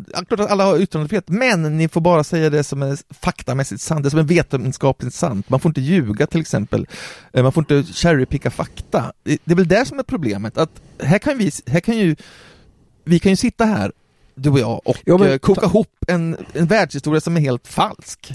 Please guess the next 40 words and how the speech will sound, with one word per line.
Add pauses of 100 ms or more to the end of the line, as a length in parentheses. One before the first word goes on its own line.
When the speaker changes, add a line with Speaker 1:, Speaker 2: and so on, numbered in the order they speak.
Speaker 2:
Ja,
men
ta
den, (380)
eh, (380)
eh, (360)
jag
lyssnade
på
söndagsintervjun
här
om,
eh,
veckan
när, (300)
när
då
Mikael
Wiehe
fick
sina
fiskar
varma
för
han
hade
tagit
emot
Leninpriset.
Speaker 1:
Ja. (520)
Speaker 2:
Och (520)
det
där,
eh, (260)
och,
och (280)
ha-,
han, (100)
eh,
f-,